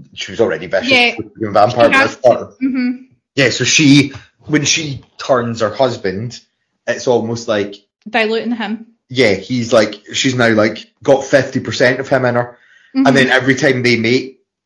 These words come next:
Speaker 1: a new vampire, it takes on part of, so that just literally doesn't make any sense, because you can't then have as the explanation, like, "Oops, turns out that actually I'm still fine," because according to the,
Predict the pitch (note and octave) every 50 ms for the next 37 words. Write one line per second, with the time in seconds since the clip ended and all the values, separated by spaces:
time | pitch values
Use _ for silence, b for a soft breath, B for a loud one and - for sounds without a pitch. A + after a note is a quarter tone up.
0 | - - _ - - - - A#2+ A#2 A#2+ A#2 A2+ A2 A2+ A#2 A#2+ B2 A#2+ B2 -
1 | B2+ G#2 F#2+ G2 G2 G#2+ G#2+ - - _ _ _ _ - C3+ B2+ B2 - - -
2 | _ _ _ _ - - C#3 B2 B2+ B2+ - - B2 A2 A2 G#2+ G#2 G2+ G2+ -
3 | - - - - B2+ A2+ A2 A2 - G#2+ G#2+ F#2+ F#2+ - - _ _ - - -
4 | D3 B2 G#2 F#2+ - C3 C3+ C3 - - C#3 - - - B2+ C3 B2 - - B2+
5 | A#2+ A2 A2+ G#2 A2 A2 A2+ G#2+ - A#2+ G2+ G#2+ G#2 - - A2 A#2 B2+ C3 -
6 | - - A2+ - B2 A#2 - - B B B B B B - A2 A2+ - C#3 B2
7 | B2 B2 B2+ B2 B2 B2 A2+ G#2 A2+ G#2 G#2 G#2 G2 F#2 F#2+ - A#2 G2+ G2+ G#2+
8 | G#2 - C3+ A#2 G#2+ G#2 G2 G2 F#2+ - - b b b b b _ E3+ F3 D3
9 | - - - - - _ _ _ - D3+ C#3+ C#3 B2 C3+ B2 B2+ C3+ B2+ A#2+ A#2
10 | A2 A#2 - - - - - B2+ A#2 A2+ - G#2 A2 A#2 C3+ D3 C#3 - D#3 C#3+
11 | C#3 C#3+ D3+ B2+ C3 C3 B2+ B2 B2 - B2 A2+ G#2+ - b b b b _ -
12 | C3+ - - C#3+ B2 A#2 A#2 A#2+ A#2 - B2 A2+ G2+ - -